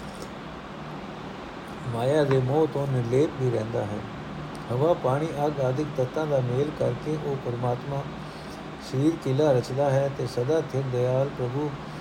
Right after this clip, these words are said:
ਇਸ ਸਰੀਰ ਨੂੰ ਆਪਣੇ ਰਹਿਣ ਲਈ ਥਾਂ ਬਣਾਉਂਦਾ ਹੈ। ਬਣਾਉਣ ਦੀ ਤਾਕਤ ਰੱਖਣ ਵਾਲੇ ਪ੍ਰਭੂ ਨੇ ਇਸ ਸਰੀਰ ਦੇ ਨੌ ਘਰ ਕਰਮ ਇੰਦਰੀ ਬਣਾਏ ਹਨ। ਦਸਵੇਂ ਘਰ, ਦਸਵੇਂ ਦੁਆਰ ਵਿੱਚ ਉਸ ਅਦ੍ਰਿਸ਼ ਨੇ ਬੇਅੰਤ,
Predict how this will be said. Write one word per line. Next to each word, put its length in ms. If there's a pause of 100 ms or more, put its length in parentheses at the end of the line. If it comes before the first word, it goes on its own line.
(240)
ਇਸ 200
ਸਰੀਰ 300
ਨੂੰ 240
ਆਪਣੇ 340
ਰਹਿਣ 320
ਲਈ 220 (560)
ਥਾਂ 180
ਬਣਾਉਂਦਾ 480
ਹੈ। 160 (1080)
ਬਣਾਉਣ 360
ਦੀ 260
ਤਾਕਤ 320 (320)
ਰੱਖਣ 260
ਵਾਲੇ 320
ਪ੍ਰਭੂ 380
ਨੇ 180
ਇਸ 160
ਸਰੀਰ 420
ਦੇ 120
ਨੌ 300
ਘਰ 280 (600)
ਕਰਮ 280
ਇੰਦਰੀ 240
ਬਣਾਏ 360
ਹਨ। 180 (720)
ਦਸਵੇਂ 360
ਘਰ, 380
ਦਸਵੇਂ 300
ਦੁਆਰ 320
ਵਿੱਚ 200 (140)
ਉਸ 100 (300)
ਅਦ੍ਰਿਸ਼ 400
ਨੇ 280
ਬੇਅੰਤ, 280